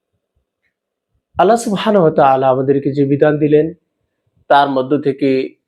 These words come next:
যাকাত অত্যন্ত গুরুত্বপূর্ণ একটি বিধান। আল্লাহ সুবহানাহু ওয়া তাআলা আমাদেরকে যেই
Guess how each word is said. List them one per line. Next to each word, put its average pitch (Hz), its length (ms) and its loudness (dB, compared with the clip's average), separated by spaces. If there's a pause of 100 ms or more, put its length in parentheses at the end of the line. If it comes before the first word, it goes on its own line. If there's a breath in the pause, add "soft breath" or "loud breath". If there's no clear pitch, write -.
(140)
যাকাত 151 360 0
অত্যন্ত 160 380 -6
গুরুত্বপূর্ণ 143 680 -2
একটি 156 240 0
বিধান। 147 380 0 (1200)
আল্লাহ 165 180 0
সুবহানাহু 175 480 0
ওয়া 151 80 -2
তাআলা 151 200 4
আমাদেরকে 143 520 -2
যেই 135 420 -2